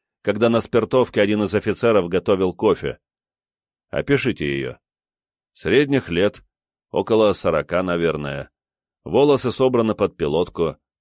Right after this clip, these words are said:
поэтому не могу сказать, какой они длины. Про цвет, наверное, русая. Обычное среднее телосложение, не худая и не толстая. Черты лица самые обычные. Одним словом,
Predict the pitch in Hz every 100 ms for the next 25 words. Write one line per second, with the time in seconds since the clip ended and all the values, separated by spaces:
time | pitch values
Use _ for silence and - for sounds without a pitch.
0 | - 78 117 127 117 113 110 98 107 -
1 | 95 90 90 - 87 90 87 85 82 80
2 | 82 76 69 _ _ _ _ _ _ -
3 | 78 82 - 117 127 - _ _ _ _
4 | _ - 82 101 107 135 135 113 101 120
5 | 113 98 78 65 - _ _ _ _ -
6 | 73 135 143 - 135 110 110 123 120 107
7 | 107 95 - 85 76 82 80 76 73 -
8 | _ - 131 143 113 82 85 101 90 82
9 | 82 82 80 90 - 85 80 73 _ _
10 | _ _ _ _ - 101 110 143 135 -
11 | 147 - 113 117 101 87 87 92 - 90
12 | 82 78 _ _ _ _ _ _ _ _
13 | 69 73 80 78 - 69 73 92 107